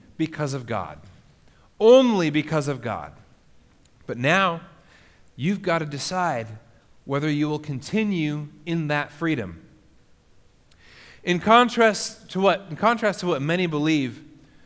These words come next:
true freedom does not mean do whatever you want. And it would be easy as a settled nation, enjoying the vineyards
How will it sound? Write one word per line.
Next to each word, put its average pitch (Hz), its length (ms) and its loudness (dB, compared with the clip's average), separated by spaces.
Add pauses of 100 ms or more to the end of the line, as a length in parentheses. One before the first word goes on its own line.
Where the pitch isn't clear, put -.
(340)
true 254 420 -2
freedom 151 760 -2 (640)
does 165 220 0
not 185 300 4
mean 139 540 -6 (840)
do 175 200 2
whatever 170 340 4
you 156 240 0
want. 139 520 -6 (920)
And 156 100 -2
it 185 40 4
would 190 80 2
be 214 240 0
easy 208 500 2
as 165 200 0
a 170 120 0
settled 226 560 4
nation, 139 640 -6 (460)
enjoying 190 1040 4 (920)
the 151 140 0
vineyards 147 800 -2